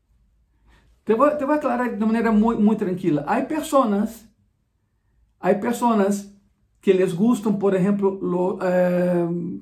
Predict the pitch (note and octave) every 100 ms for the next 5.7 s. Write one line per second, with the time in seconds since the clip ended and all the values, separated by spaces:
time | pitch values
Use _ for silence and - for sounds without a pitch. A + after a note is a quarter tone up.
0 | - - - F3+ F#3 F#3 G#3+ F#3+ - -
1 | - - - D#3 D#3+ F3 A#3 F3+ - -
2 | _ _ _ _ _ _ - G3 A#3 B3+
3 | A#3 C#4 B3+ C4+ C4 B3 G#3 G3 C4+ E4
4 | F3+ D#3 - F#3 F3 D3 D3+ E3+ A#3+ G#3+
5 | E3+ D#3 A3+ E4+ G3 - -